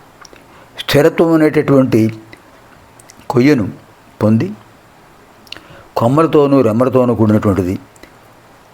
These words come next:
అంటే మ్రాను, ఉన్నతంలో ఉన్నతంలో రెండు మానసములు అనే పందిళ్ల సముదాయాన్ని ఆక్రమించి మాలిన్యరహితమైనటువంటి భక్తి లత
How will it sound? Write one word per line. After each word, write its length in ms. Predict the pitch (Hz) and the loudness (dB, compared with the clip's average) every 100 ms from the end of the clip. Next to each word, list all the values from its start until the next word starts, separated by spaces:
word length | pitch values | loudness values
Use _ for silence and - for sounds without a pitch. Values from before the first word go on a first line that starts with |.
| _ - | _ -6
అంటే 120 | 113 | -2
మ్రాను, 440 | 92 90 98 107 - - - - - - - _ _ | 0 0 0 -2 -8 -16 -20 -20 -20 -20 -20 _ _
ఉన్నతంలో 640 | 117 147 170 170 165 143 143 | 0 2 2 2 0 0 -2
ఉన్నతంలో 480 | 120 135 151 151 | -2 -2 0 0
రెండు 180 | 143 135 | 2 2
మానసములు 600 | 120 98 120 131 131 123 - - - - - | 0 0 0 0 2 2 -2 -14 -20 -20 -4
అనే 200 | 117 120 | 0 2
పందిళ్ల 400 | 117 110 127 139 | 0 0 0 0
సముదాయాన్ని 560 | 131 107 120 123 120 107 | 0 2 2 2 0 -2
ఆక్రమించి 520 | 95 110 101 98 113 - - - - - - - - - _ - - - - | -2 -2 -2 -4 -10 -10 -20 -20 -20 -20 -20 -20 -20 -20 _ -20 -20 -18 -6
మాలిన్యరహితమైనటువంటి 1300 | 95 110 151 160 127 104 127 123 120 113 107 117 113 - - - - | -2 0 0 0 0 2 0 0 0 0 0 -2 -4 -16 -20 -20 -14
భక్తి 380 | - 113 113 156 | -4 -4 0 0
లత 500 | 110 101 127 82 82 | 0 0 -2 -2 -8